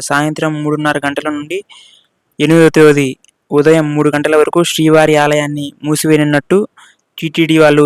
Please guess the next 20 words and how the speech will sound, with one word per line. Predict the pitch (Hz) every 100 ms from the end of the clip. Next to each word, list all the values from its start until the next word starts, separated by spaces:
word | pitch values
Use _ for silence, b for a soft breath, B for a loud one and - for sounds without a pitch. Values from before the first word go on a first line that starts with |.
| 143
తెలియజేశారు. | 147 147 147 139 151 147 185 - _ _ _ _ _ _ -
ఈ | 160 151 -
చంద్రగ్రహణం | 151 156 165 160 151
కారణంగా | 151 151 151 -
సెప్టెంబర్ | 156 - 160 156 151
ఏడవ | 156 151
తేదీన | 151 143 147 170 - - - -
చంద్రగ్రహణం | 147 151 160 156 147
కారణంగా | 147 143 143 147 180 - _ _ _ b b b b b b _
సాయంత్రం | - 151 156 160 156
మూడు | 156 151
గంటల | 151 156 151
నుండి | 151 156 185 - _ 143
ఎనిమిదవ | 143 151 151 151
తేదీ | 147 147
వరకు | 147 156 151
అన్ని | 143 151 151
దర్శనాలు | - 151 143
రద్దు | 143 135 151
చేసినట్టు | 143 147 139 180